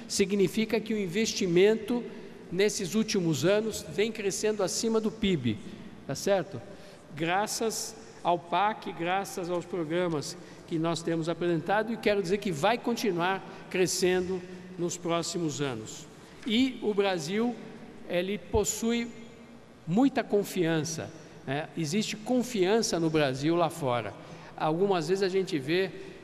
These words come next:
é, um mau humor, às vezes, da, da imprensa local, né? Ou um pessimismo,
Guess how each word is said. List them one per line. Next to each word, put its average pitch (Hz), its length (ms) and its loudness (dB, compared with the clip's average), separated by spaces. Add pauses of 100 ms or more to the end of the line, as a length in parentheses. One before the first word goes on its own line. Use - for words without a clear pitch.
é, 151 240 0
um 160 140 -2
mau 170 300 2
humor, 156 360 2
às 135 160 -4
vezes, 156 220 -2
da, 135 200 0
da 139 200 -4
imprensa 151 580 -2
local, 143 1000 0
né? 156 280 -4
Ou 151 120 0
um 165 80 -2
pessimismo, 156 1000 0